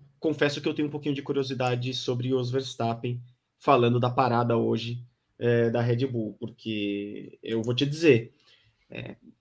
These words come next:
se não fosse um campeonato, se fosse um campeonato, por exemplo, contra o Hamilton,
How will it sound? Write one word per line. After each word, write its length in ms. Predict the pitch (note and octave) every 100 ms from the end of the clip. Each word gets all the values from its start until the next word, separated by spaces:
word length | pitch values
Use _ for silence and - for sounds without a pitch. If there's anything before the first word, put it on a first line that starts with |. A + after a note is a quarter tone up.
| _ - -
se 200 | - -
não 180 | A#3 D#4
fosse 480 | D4 A#3 A3 G3+ F#3+
um 160 | F3+ F3
campeonato, 760 | E3+ D#3 D3 C#3 C3+ B2+ C#3
se 120 | C#3
fosse 200 | F#3 B3
um 180 | A3 G3+
campeonato, 500 | G3 F#3+ D#3+ D3+ D3
por 140 | C#3+ C#3+
exemplo, 280 | C3+ C3+
contra 280 | C#3+ G3 G3
o 40 | C3+
Hamilton, 540 | D3+ D#3 C3 B2 A#2+